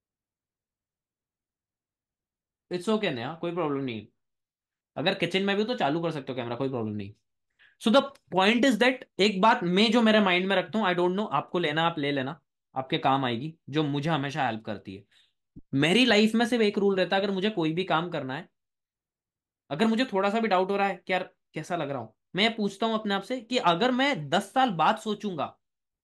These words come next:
तो क्या इस पर्सन को ये याद रहेगा मैंने ये गलती करी थी?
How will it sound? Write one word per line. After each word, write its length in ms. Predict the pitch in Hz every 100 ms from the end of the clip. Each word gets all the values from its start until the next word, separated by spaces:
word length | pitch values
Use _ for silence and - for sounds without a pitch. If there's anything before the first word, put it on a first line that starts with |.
| _ -
तो 80 | 220
क्या 160 | 262
इस 180 | 233 226
पर्सन 400 | - 175 220 226
को 100 | 247
ये 80 | 247
याद 240 | 233 220
रहेगा 160 | 240 285
मैंने 220 | 247 240
ये 60 | 226
गलती 280 | 180 190
करी 200 | 214 208
थी? 200 | 214 220